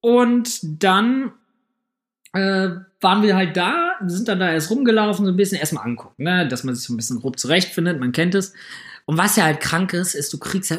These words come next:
überall in Holland, ähm, hier Schmerzmittel, ne. Wir waren in einer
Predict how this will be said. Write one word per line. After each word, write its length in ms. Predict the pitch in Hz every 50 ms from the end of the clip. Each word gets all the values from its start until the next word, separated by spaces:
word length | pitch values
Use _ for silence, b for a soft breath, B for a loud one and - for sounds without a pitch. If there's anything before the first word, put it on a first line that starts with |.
| - -
überall 920 | - 226 214 254 247 220 185 208 214 214 - - - _ - - 170 180 185 202 214 214
in 400 | - 160 185 190 190 175 151 143
Holland, 520 | 139 151 170 196 214 208 208 190 185 180 b b b b b b _ _ _ _ _ _ -
ähm, 420 | 175 175 175 175 170 165 165 170
hier 320 | 156 156 202 202 185 - B B B B
Schmerzmittel, 840 | - - - - 202 220 226 240 233 240 - 170 147 - 156 147
ne. 220 | 147 165 185 214 - _ _ _ _ _ _
Wir 140 | - 196 185
waren 200 | 190 190 196 196
in 120 | 190 185 180
einer 380 | 175 170 165 147 143 - -